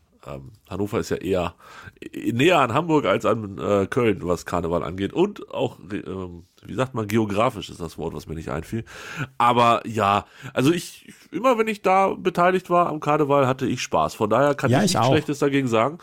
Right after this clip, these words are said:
Speaker 1: Und wie gesagt, habe ich, glaub ich, letzte Folge schon gesagt, einmal im Jahr würde ich gerne für eine Woche in Köln leben. Einfach sieben Tage lieben Gott einen guten Mann sein lassen.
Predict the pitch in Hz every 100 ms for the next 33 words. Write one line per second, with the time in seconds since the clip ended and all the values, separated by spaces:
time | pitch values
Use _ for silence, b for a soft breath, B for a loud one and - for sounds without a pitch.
0 | B B B 123 127 - 127 143 92 -
1 | - 113 131 123 127 135 135 135 131 131
2 | 123 135 - 120 170 151 151 143 131 117
3 | 110 127 120 120 - 107 117 117 104 107
4 | 123 85 87 110 117 117 B B B B
5 | - 107 104 98 104 - - _ _ _
6 | _ _ - 113 131 120 98 123 113 104
7 | 104 101 101 95 b b b b b b
8 | - 110 113 101 92 95 82 82 65 65
9 | 60 -